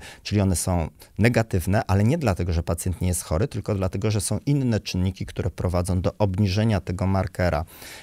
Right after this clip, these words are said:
I to jest olbrzymi błąd. Dlatego jeśli rzeczywiście chcemy tutaj rozwiązać ten problem, najpierw diagnostyka, później rozpoznanie, później dieta bezglutenowa. Jeśli, mm, mamy wątpliwości, bo ja jeszcze powiedziałem jedną rzecz,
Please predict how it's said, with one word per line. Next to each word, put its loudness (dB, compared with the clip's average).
I -20
to -4
jest -2
olbrzymi 2
błąd. -2
Dlatego 0
jeśli 2
rzeczywiście 0
chcemy 0
tutaj 0
rozwiązać 0
ten 0
problem, 0
najpierw 2
diagnostyka, -2
później 2
rozpoznanie, 0
później 2
dieta 0
bezglutenowa. -2
Jeśli, 4
mm, 6
mamy 4
wątpliwości, -2
bo 2
ja 4
jeszcze -2
powiedziałem 2
jedną 2
rzecz, -2